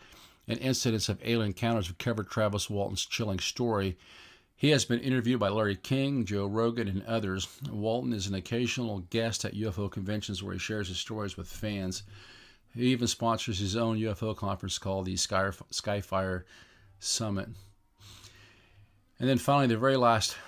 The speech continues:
fact that it brings out is that it says, "Does Travis Walton's experience prove that we aren't ready for the truth?"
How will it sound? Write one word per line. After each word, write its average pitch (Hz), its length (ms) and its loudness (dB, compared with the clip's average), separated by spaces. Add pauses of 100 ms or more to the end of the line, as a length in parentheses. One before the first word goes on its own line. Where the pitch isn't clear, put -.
fact 117 320 0
that 110 100 -2
it 95 60 -4
brings 107 220 0
out 107 220 2
is 101 200 -2
that 104 140 -4
it - 140 -14
says, 110 240 0
"Does 117 240 0
Travis 120 400 0
Walton's 117 320 -2
experience 113 420 -2
prove 120 340 0
that 107 180 0
we 101 160 -2
aren't 110 260 -2
ready 104 260 0
for 98 220 -4
the 92 100 -2
truth?" 98 500 -2